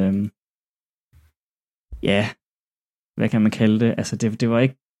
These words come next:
ikke, ikke uhyggeligt som at sidde og se Alien, som du snakkede om tidligere, Morten, men alligevel, det har været sådan lidt, altså, så var der lige pludselig farlige edderkopper og skelethoveder, og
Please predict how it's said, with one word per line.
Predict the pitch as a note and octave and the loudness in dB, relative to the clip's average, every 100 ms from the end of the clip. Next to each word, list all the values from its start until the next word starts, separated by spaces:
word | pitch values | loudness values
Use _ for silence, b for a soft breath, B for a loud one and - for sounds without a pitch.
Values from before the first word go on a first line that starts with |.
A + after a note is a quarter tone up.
| - | 2
ikke, | C#3+ | 2
ikke | D3+ D3+ | 4 4
uhyggeligt | C3+ D3+ A#2+ | 4 4 0
som | A2+ | 0
at | A2 | 0
sidde | - | 2
og | B2 | 0
se | - | 2
Alien, | A#2 D#3 E3 | 4 4 4
som | C3+ A#2 | 2 0
du | A2+ | 0
snakkede | A#2 B2+ B2 A#2 | 2 2 4 2
om | |
tidligere, | - - B2+ A#2+ | 0 2 2 2
Morten, | A2+ A#2 B2 A2+ | 2 0 -2 -2
men | G2 G2+ | 0 0
alligevel, | G#2 B2 B2+ A#2+ A2 | 2 4 4 4 0
det | |
har | G#2 | -2
været | G2 A2 A#2+ | 2 4 4
sådan | B2 G#2+ | 2 4
lidt, | A#2+ - | 2 0
altså, | A2 - | -6 -6
så | - | -2
var | A2+ | 2
der | A2 | 2
lige | G#2+ A2+ | 2 2
pludselig | - B2 - A2 | 2 0 0 -2
farlige | - G#2+ B2 A#2+ | 0 4 4 4
edderkopper | G#2+ - A2+ A2 | 2 2 -2 -2
og | F#2+ G#2+ | -2 -4
skelethoveder, | - - A2 A#2 A2+ A2 A2+ A2+ | -4 0 0 0 -2 -2 0 0
og | - F#2 G2 | 0 0 0